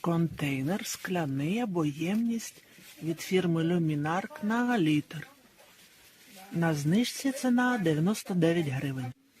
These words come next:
Так, є на поличці для знижок ось така каструлька на два і шість літрів.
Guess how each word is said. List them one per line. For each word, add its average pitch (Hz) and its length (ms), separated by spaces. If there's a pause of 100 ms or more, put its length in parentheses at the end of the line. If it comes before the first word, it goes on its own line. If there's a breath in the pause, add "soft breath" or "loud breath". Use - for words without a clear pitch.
(840)
Так, 180 300
є 180 260
на 165 140
поличці 165 680
для 160 320
знижок 147 600 (540 loud breath)
ось - 220
така 190 420
каструлька 180 920
на 165 180
два 190 320
і 170 100
шість - 440
літрів. 151 480